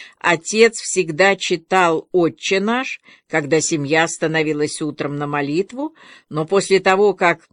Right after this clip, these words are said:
столкнулся с таким проявлением неуважения со стороны сына, неизменно пропускал слова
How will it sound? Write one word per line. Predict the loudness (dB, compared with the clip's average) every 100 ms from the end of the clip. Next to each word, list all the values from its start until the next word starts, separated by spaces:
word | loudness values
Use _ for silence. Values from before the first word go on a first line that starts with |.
| _ _ -12
столкнулся | -10 0 2 2 0 0 0 -2 -2 -2
с | 0
таким | -2 0 -2 0
проявлением | 2 2 2 2 2 0 -2 0
неуважения | 0 2 2 2 2 2 0 -4
со | -4 -6
стороны | -4 -2 -2 -2 -4
сына, | -6 0 0 0 -4 -6 -14 -20 -18
неизменно | -6 -2 2 2 0 0 0 0 -4 -2
пропускал | -2 -2 -6 -2 0 0
слова | 0 -2 0 2 2 0